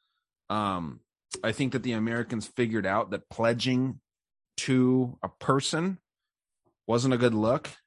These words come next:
and so they pledged to a flag. Um, they pledged to a flag that represented a country here in the U S. Um,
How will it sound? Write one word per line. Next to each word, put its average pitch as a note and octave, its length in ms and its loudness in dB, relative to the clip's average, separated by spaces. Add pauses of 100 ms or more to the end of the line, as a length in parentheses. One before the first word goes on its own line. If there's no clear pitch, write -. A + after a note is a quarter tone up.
(140)
and A2+ 240 0
so A2 800 4
they A2 240 -4
pledged A2 400 0
to B2 80 2
a A#2+ 40 2
flag. D3+ 540 -2 (560)
Um, F#2+ 540 0
they A2 100 -2
pledged A#2 540 0
to A2 300 4
a G2 100 -2
flag A#2 320 0
that A#2 120 0
represented G2+ 440 -2
a D#2 60 -6
country F#2+ 640 -4
here G2+ 200 -2
in F#2+ 60 -2
the F2+ 120 -2
U E2+ 180 -4
S. C#2+ 300 -12 (520)
Um, E2 540 -4